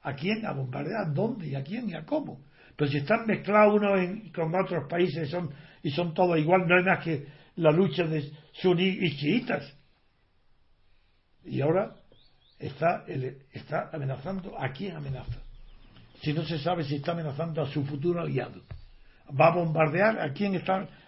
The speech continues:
la amenaza de bombardear, eh, que viene en la prensa de hoy? ¿A quién está amenazando Estados Unidos con bombardear? ¿Qué consecuencias tiene si lleva a cabo esa, esa amenaza? ¿Que está pensando en bombardear quién?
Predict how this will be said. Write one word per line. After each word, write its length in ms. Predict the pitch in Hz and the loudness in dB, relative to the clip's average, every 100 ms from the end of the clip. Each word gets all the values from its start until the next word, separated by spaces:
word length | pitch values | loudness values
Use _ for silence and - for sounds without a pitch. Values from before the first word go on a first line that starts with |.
| - | 2
la 140 | 160 | 4
amenaza 380 | 156 175 180 180 | 6 6 4 4
de 60 | 170 | 2
bombardear, 720 | 165 156 151 139 165 165 - - - - - - - - - - | 2 2 2 4 4 4 0 -16 -20 -20 -20 -20 -20 -20 -20 -2
eh, 540 | 156 147 180 170 190 - | 0 0 -2 -8 -10 0
que 100 | 147 | 4
viene 180 | 165 175 | 6 6
en 80 | |
la 120 | 156 143 | 6 6
prensa 420 | 170 160 135 131 - - - 131 | 4 4 0 -8 -10 -14 -10 0
de 120 | 143 | 4
hoy? 200 | 170 180 - - - - | 4 4 -2 -16 -18 -4
¿A 120 | 139 | -2
quién 240 | 139 196 202 | 2 2 2
está 180 | - 185 | 0 -2
amenazando 600 | 180 160 143 175 156 165 - | -2 -4 -4 -6 -6 -8 -6
Estados 420 | 190 139 175 170 | -8 -2 -2 0
Unidos 320 | 156 160 160 - | 0 0 0 -2
con 180 | 160 | -2
bombardear? 520 | 156 147 147 135 151 147 | -2 -2 -2 0 0 8
¿Qué 220 | 240 233 | 8 8
consecuencias 680 | 220 175 180 196 180 175 - | 4 2 0 0 0 -4 -2
tiene 260 | 190 196 190 - - - - | 0 -2 -6 -16 -20 -20 -2
si 140 | 160 | 2
lleva 240 | 156 196 180 | 6 6 6
a 80 | 165 | 6
cabo 220 | 185 175 | 4 4
esa, 160 | 139 156 160 | 2 0 0
esa 260 | - 139 151 | -2 -4 -2
amenaza? 400 | 143 131 127 - - - - - - | -2 -4 -6 -12 -18 -18 -20 -16 -4
¿Que 80 | |
está 220 | 135 165 165 | -2 0 0
pensando 460 | 156 143 175 165 | 0 -2 -2 -2
en 100 | 160 | -2
bombardear 600 | 151 143 147 135 170 160 | -2 -2 -2 0 0 -2
quién? 280 | - 147 | 0 0